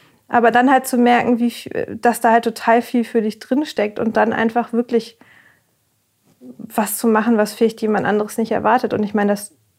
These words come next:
Spannende ist halt, also das krieg ich halt immer wieder mit, dass die, dass ganz viele Leute, die halt dann irgendwie hören, dass ich jetzt halt ein Restaurant hab und,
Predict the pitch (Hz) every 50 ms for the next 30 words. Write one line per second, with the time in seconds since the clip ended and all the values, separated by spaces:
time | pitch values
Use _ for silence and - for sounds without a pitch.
0 | _ _ _ _ - - - - 226 233 254 269 262 - 254 - - 233 226 233
1 | - - - - - _ _ _ _ _ _ _ _ _ _ _ _ _ _ _
2 | _ _ _ _ _ _ _ _ _ _ _ _ _ _ _ _ _ _ _ _
3 | _ _ - - 233 214 214 208 208 - - 233 226 - 247 - 277 254 - 247
4 | 247 254 254 254 254 254 262 254 247 254 262 269 262 240 233 226 - - - 226
5 | 214 208 214 - _ _ _ - - 226 220 208 - - 190 220 254 - - 285
6 | 269 254 233 233 226 233 247 - 247 226 233 226 220 226 226 220 220 214 214 220
7 | - - 220 214 220 214 202 220 233 220 220 214 208 202 - - 196 196 - -
8 | 185 - - - 185 185 - - - 214 254 277 269 247 247 240 233 - - -
9 | 190 190 196 202 - -